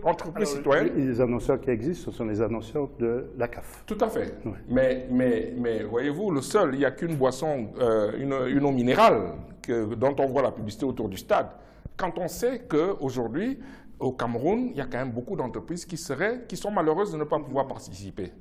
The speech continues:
Speaker 2: Alors, on vous retrouve tout à l'heure pour la suite, car il faut aussi donner la parole à Jean-Marie, euh, Koussa. Mais avant, Jean-Marie, nous allons retrouver Gaël Onana, parce que Gaël, ça s'anime,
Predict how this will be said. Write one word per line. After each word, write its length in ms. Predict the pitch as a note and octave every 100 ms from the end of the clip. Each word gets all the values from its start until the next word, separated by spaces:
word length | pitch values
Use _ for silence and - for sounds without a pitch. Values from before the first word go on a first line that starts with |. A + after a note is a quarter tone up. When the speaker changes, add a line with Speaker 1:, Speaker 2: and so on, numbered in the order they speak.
| - -
Speaker 2:
Alors, 220 | - E3 G#3
on 60 |
vous 100 | F#3+
retrouve 260 | G#3+ F#3+ D3+
tout 140 | D3+ D3+
à 60 |
l'heure 160 | C#3 B2
pour 120 | B2
la 80 | A#2+
suite, 200 | - F3
car 140 | C3+
il 80 | A#2+
faut 160 | - B2+
aussi 240 | A2+ C3
donner 240 | A#2 A#2
la 100 | A#2
parole 320 | A2 A#2 A2 A2+
à 60 | G2+
Jean-Marie, 600 | A2 A2 A2 A#2 A#2 B2+
euh, 200 | A#2+ A2
Koussa. 320 | - A#2+ F#3
Mais 100 | D#3
avant, 220 | C3 F3+
Jean-Marie, 420 | D#3 D3+ C#3 F3+ - - - -
nous 120 | A#2+
allons 140 | D3 E3+
retrouver 680 | F3 E3+ E3 C#3+ F#3+ F#3+ D3
Gaël 240 | B2+ C3+
Onana, 280 | C#3 C3+ E3
parce 220 | - -
que 80 | -
Gaël, 460 | A#2 A#2 C3 C3+ C3+
ça 260 | - -
s'anime, 680 | B2 - A2 G2+ A#2 A2 F2+